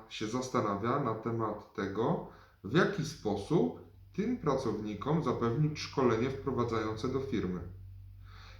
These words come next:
Jak przeprowadzić onboarding takiego zespołu, którego nigdy w życiu nie widziało się na oczy, bo rekrutacja tego zespołu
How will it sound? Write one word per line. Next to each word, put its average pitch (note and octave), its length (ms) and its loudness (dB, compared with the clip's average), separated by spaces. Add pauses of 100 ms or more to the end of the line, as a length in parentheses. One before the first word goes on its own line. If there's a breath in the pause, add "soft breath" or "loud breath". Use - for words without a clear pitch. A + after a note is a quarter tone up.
Jak A2 180 4
przeprowadzić A2+ 680 4
onboarding A#2+ 560 4
takiego A2 420 0
zespołu, G#2 720 0 (260 loud breath)
którego A2 360 0
nigdy A#2+ 320 0
w G2+ 60 0
życiu G#2+ 260 -4
nie G#2+ 140 -2
widziało G2 380 0
się G#2+ 120 -6
na G2+ 180 -2
oczy, A2+ 220 -2
bo A2+ 480 0 (260 loud breath)
rekrutacja A2+ 680 4
tego A2 260 0
zespołu B2 680 2